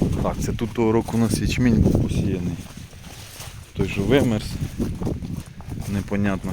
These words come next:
що було з ним. Вибачайте, може, вітер задуває мікрофон, ну, що маємо, то маємо. Тут, а, тут вона якась боярча.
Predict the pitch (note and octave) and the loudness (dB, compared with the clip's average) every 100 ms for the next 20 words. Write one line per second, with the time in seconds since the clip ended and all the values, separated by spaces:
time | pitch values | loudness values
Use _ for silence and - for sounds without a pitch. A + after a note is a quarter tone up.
0 | F2+ F#2+ F#2+ A2 A2 F#2+ F#2+ G2+ G2 G#2+ | -6 -6 -4 0 0 0 -2 -2 0 2
1 | A#2 F#2+ G#2 F#2+ F#2 F#2 G2 - - - | 4 4 2 -2 0 -2 0 0 0 -2
2 | - G2 G2 F#2 F2+ - G#2+ - C4 G#3+ | -2 2 4 4 0 0 -2 -2 -2 -2
3 | - A3+ - - - - - - - - | -2 -2 -4 -2 -2 -4 -8 -10 -8 -6
4 | - - - G#2 A2 G#2 F#2+ F2+ G2 F#2 | -8 -8 -8 0 2 2 0 -2 0 0
5 | - - - - - - - - - - | 0 2 4 4 6 4 2 0 0 -2
6 | - - - - - - - - - - | -2 -6 -6 -4 -6 -6 -8 -8 -6 -4
7 | G2+ - F#2+ - - - - - - - | -4 -4 -4 -6 -12 -2 -2 0 -2 -2
8 | - - - - - - - - A2 - | -2 0 -2 -4 -6 -4 -4 -4 -6 -4
9 | A#2+ A2+ G#2+ B2 - - - - - - | 0 0 0 0 2 0 -2 -4 -6 -6
10 | - - - - - - - G#2+ B2+ F2+ | -6 -8 -8 2 4 4 2 4 6 4
11 | - - - | 2 0 0